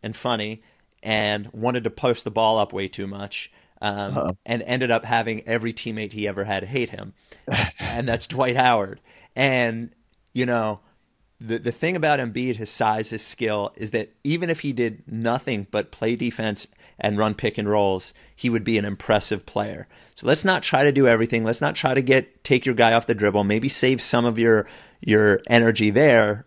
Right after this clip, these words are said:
Speaker 1: for where it's probably more helpful and more efficient. And that is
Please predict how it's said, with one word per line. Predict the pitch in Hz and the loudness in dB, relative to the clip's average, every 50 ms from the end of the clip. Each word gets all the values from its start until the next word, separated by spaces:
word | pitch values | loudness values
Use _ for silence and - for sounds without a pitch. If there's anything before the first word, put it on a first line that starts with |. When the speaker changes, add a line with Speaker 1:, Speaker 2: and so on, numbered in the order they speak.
| _ - | _ -20
Speaker 1:
for | - - 120 110 107 | -6 0 2 4 4
where | 104 107 107 107 107 104 104 - | 4 4 4 4 4 2 2 0
it's | - 107 98 - | -2 -4 -6 -6
probably | - - - 120 117 113 117 104 110 113 107 | -6 -2 2 4 4 4 2 0 0 0 0
more | 104 104 104 101 | 0 0 -2 0
helpful | 98 104 107 104 - - - 98 95 95 101 - | 2 4 2 2 2 -2 -2 -2 0 -2 -2 -4
and | - 101 101 | -4 -4 -2
more | 101 101 101 | 0 0 0
efficient. | 98 - - 101 101 - - 104 95 - - - - - - - _ | -2 -2 -4 -4 -4 -4 -4 -6 -8 -8 -12 -18 -20 -20 -20 -18 _
And | - 104 104 101 104 | -4 -2 0 2 2
that | 104 101 101 98 | 2 2 2 2
is | 101 98 98 98 95 - - | 2 0 0 0 -2 -6 -10